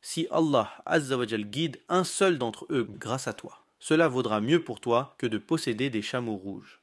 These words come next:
Cela montre que l'objectif est de faire en sorte que les mécréants acceptent l'islam et trouvent un succès permanent dans l'au-delà.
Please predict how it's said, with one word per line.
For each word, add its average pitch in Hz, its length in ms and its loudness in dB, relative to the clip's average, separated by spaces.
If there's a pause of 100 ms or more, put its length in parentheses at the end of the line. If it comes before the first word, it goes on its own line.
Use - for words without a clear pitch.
(120)
Cela 135 280 6
montre 190 420 0
que - 80 -2
l'objectif 143 680 0
est 135 140 -2
de 107 100 -2
faire 135 260 0
en 107 80 0
sorte - 360 -4
que 127 100 -4
les 101 140 0
mécréants 120 680 -2
acceptent 170 400 -2
l'islam 113 500 -4 (220)
et 120 100 0
trouvent - 340 -6
un 110 100 -2
succès 113 400 -4
permanent 131 520 0
dans 110 160 -2
l'au-delà. 107 460 -4